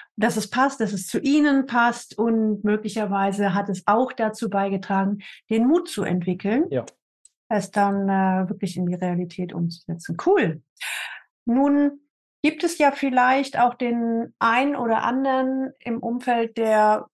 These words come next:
Speaker 1: vielleicht mal fragt, „Sag mal, so ein C-Level-Coaching, ist das was für mich?“ Und, ähm, der Sie nach einer Empfehlung fragt.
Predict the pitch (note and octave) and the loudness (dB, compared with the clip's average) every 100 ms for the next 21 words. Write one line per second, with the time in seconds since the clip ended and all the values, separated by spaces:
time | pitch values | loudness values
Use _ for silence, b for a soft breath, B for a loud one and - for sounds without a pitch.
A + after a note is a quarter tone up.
0 | _ - G#3+ A3 B3+ B3+ - A3 G#3+ - | _ -6 0 2 2 0 -4 -2 -2 -2
1 | A3 A3+ B3+ C4+ - - G#3+ C4 C4 B3 | 0 2 4 2 -4 0 2 2 2 4
2 | A#3+ A#3+ B3 B3 _ _ _ _ _ - | 4 4 2 -2 _ _ _ _ _ -4
3 | A#3 A3+ G#3+ - A#3+ C4 B3+ A#3+ A#3 A#3+ | 0 0 -4 -6 -2 0 0 -2 -2 -2
4 | A#3+ A#3 B3 A#3+ A3+ A3+ A3 E3+ G#3 E3+ | -2 0 0 0 0 0 -2 2 0 0
5 | - - - D3+ - - - - _ _ | -6 -8 -10 -12 -12 -16 -18 -20 _ _
6 | _ _ _ - G#3 G3+ G3+ G3+ G3 - | _ _ _ -2 0 2 2 0 -2 -6
7 | - - G3+ G3 G3 F#3+ F#3+ F#3+ F#3+ _ | -14 -4 0 4 4 4 2 0 -2 _
8 | _ _ _ _ F3+ A3 G#3 A#3 A#3+ A3 | _ _ _ _ 0 2 2 2 2 2
9 | A3 G#3+ G#3 - G#3+ F#3+ E3+ E3 - C#3 | 0 -2 -4 0 0 0 -4 -6 -4 -4
10 | - - - | -6 -12 -20